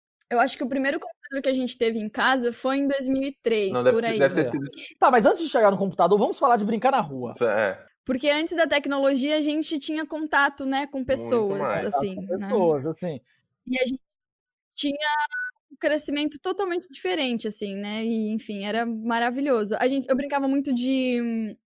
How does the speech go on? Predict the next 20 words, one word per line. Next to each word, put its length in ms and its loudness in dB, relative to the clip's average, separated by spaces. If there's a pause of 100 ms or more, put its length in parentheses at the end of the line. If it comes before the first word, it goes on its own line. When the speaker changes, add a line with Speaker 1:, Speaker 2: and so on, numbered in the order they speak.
(240)
Speaker 1:
polícia 300 -2
e 20 2
ladrão. 640 2
Speaker 3:
Pique 160 0
bandeira. 600 6
Speaker 1:
Bandeira, 800 4 (440)
é, 840 -2 (280)
é, 340 -6
Speaker 3:
Vocês 200 2
pularam 300 8
Speaker 1:
queimada. 600 6
Speaker 3:
ela-, 80 4
pularam 220 6
elástico? 360 2
Speaker 2:
Pô, 60 -6
demais. 920 4 (320)
Speaker 3:
Pular 380 -6
Speaker 1:
Elástico. 340 2
Speaker 3:
elástico, 640 0
brincar. 420 -2